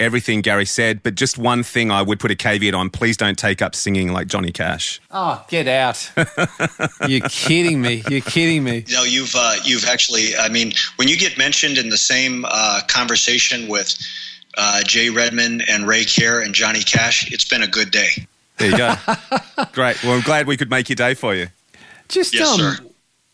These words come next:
Speaker 2: just one final thing, just for the listeners. I'd be interested in your thoughts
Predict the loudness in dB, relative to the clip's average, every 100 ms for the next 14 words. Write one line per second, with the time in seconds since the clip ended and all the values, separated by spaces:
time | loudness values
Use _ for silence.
0 | -8 -2 -2 2 2 2 2 2 4 2
1 | 2 2 2 2 -2 -6 -20 -20 _ -20
2 | _ -8 -2 0 -2 -4 0 2 4 2
3 | 0 -4 -4 -2 0 -2 -2 -2 0 0
4 | 2 2 2 0 0 0 -2 0 0 0
5 | -2 -6